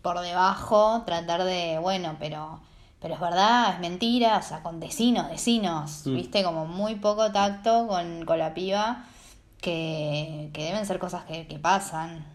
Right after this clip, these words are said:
Speaker 1: ¿no?
Speaker 2: Sí, obvio. También se nota esa, esa como poca empatía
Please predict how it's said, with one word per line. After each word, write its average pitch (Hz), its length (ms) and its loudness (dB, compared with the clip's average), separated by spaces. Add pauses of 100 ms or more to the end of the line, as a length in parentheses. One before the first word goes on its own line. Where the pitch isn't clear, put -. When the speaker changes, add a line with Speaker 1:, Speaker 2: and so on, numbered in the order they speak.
Speaker 1:
¿no? 190 420 -4 (140)
Speaker 2:
Sí, 127 200 2
obvio. 120 380 0 (100)
También 135 300 6
se 151 140 4
nota 139 680 6
esa, 120 480 0
esa 117 300 -2
como 110 640 -4
poca 117 260 0
empatía 113 720 2